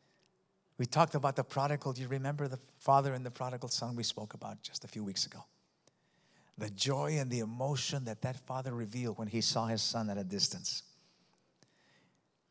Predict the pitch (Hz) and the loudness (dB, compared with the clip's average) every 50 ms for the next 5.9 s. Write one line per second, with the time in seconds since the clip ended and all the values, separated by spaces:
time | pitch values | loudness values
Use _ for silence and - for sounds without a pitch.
0 | _ _ _ _ _ _ - - - - 139 131 123 127 120 - 131 117 - - | _ _ _ _ _ _ -2 0 2 4 4 4 2 0 -2 -2 -2 -2 0 0
1 | 120 123 120 120 107 110 107 - - 127 120 110 113 113 104 101 104 - - 117 | 2 2 2 2 2 0 0 2 2 2 2 2 2 0 0 0 -2 -2 -2 -2
2 | 107 104 104 101 - - _ _ _ _ _ _ _ _ _ _ - - - - | -2 -4 -8 -12 -14 -20 _ _ _ _ _ _ _ _ _ _ -20 -20 -20 -20
3 | - - - - - 117 113 - - 151 143 131 - 135 120 - 135 127 120 123 | -20 -20 -12 -6 -2 -2 -2 0 2 2 4 4 2 0 -2 -2 -4 -4 -2 -2
4 | 117 113 107 104 - 135 117 113 101 - 135 117 117 117 107 110 101 107 98 - | -4 -4 -6 -6 -6 -6 -6 -4 -4 -4 -2 -2 -2 -2 -4 -4 -4 -4 -2 -2
5 | - 120 120 113 107 - 110 101 - - - 143 113 110 101 104 104 | -2 -2 -2 -2 -4 -4 -4 -2 0 2 0 0 0 -2 -6 -10 -12